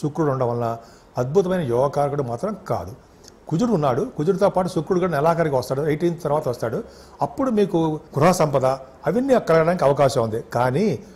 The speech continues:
కుజుడి వలన శని దృష్టి కూడా, బలమైన కు-, శని దృష్టి మీ కుజుడు ఉండడం వలన ప్రయాణంలో చాలా చాలా జాగ్రత్తగా ఉండవలసి వస్తుంది. అంటే ప్రయాణంలో కొద్దిగా ప్రయాణ యాక్సిడెంట్స్ అవ్వడం, కొద్దిపాటి దెబ్బలు తగలడం, లేకపోతే జలగండం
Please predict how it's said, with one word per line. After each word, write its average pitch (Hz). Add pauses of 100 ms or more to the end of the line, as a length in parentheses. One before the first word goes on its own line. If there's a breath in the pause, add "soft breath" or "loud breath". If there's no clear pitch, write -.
(160 loud breath)
కుజుడి 220
వలన 156
శని 214
దృష్టి 202
కూడా, 185
బలమైన 202
కు-, -
శని 170
దృష్టి 139 (440 loud breath)
మీ 160
కుజుడు 185
ఉండడం 135
వలన 117 (440 loud breath)
ప్రయాణంలో 185 (100)
చాలా 127
చాలా 135
జాగ్రత్తగా 131
ఉండవలసి 123
వస్తుంది. 104
అంటే -
ప్రయాణంలో 143
కొద్దిగా 123
ప్రయాణ 120
యాక్సిడెంట్స్ 123
అవ్వడం, 113 (360 loud breath)
కొద్దిపాటి 147
దెబ్బలు 123
తగలడం, 117 (300 loud breath)
లేకపోతే 160
జలగండం 135